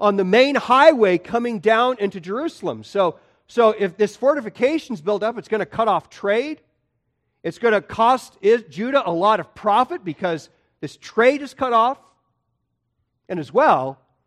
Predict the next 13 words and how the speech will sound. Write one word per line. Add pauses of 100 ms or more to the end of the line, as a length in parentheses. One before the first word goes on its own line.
(140)
it
does
not
take
long
to
attack (260)
from
five
or
six
miles
away.